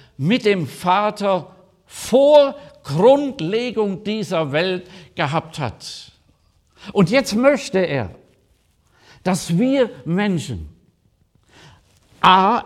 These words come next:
erst einmal in eine Liebesbeziehung zu Jesus kommen,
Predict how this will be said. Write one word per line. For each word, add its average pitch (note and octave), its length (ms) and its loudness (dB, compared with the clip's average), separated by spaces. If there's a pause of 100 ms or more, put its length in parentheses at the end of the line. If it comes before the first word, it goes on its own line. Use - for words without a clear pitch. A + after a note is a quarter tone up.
erst G3+ 420 -4
einmal F3+ 400 0
in F#3 400 -6
eine E3 360 0 (240)
Liebesbeziehung F3+ 2250 2
zu F#3+ 220 0
Jesus E3+ 680 -2
kommen, B2 420 -6